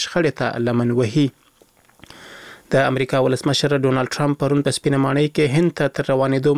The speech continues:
مخکې خبریالانو ته وویل، «زه غواړم وګورم چې دوی سره یو ځای جرګه شي. که داسې وشي، د ده په ټکو دا به یو غوره خبر وي.» کله چې روسیې په دوه زره څوارلسم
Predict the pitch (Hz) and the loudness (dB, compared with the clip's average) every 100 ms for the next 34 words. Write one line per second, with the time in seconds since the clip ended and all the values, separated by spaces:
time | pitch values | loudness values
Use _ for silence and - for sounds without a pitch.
0 | 160 - 160 - 147 143 135 143 139 - | 0 -2 -2 0 -2 0 0 0 0 0
1 | 160 175 165 165 156 - - - - 156 | 2 4 2 0 -4 -16 -20 -12 -2 0
2 | 156 170 170 170 165 151 156 156 - 143 | 2 2 2 2 2 2 2 0 -2 2
3 | 165 - 147 139 160 175 151 143 123 131 | 2 2 0 0 2 2 2 0 0 0
4 | 131 127 110 120 117 - - _ 143 147 | 0 -2 -2 -4 -4 -8 -20 _ 0 0
5 | 143 - 151 160 160 147 131 151 147 165 | 0 0 0 0 0 0 0 0 -2 -2
6 | - 170 165 - _ 147 147 160 147 147 | 0 0 0 -10 _ -2 0 2 2 2
7 | 151 160 156 123 147 156 135 113 - 117 | 2 0 -2 -2 0 0 0 -2 -4 -2
8 | 127 123 131 127 - _ - _ - 143 | 0 2 2 0 -4 _ -20 _ -2 0
9 | 131 143 139 131 - 143 139 131 135 131 | 0 0 0 0 0 0 0 0 0 2
10 | 135 - 135 123 - | 0 0 0 0 0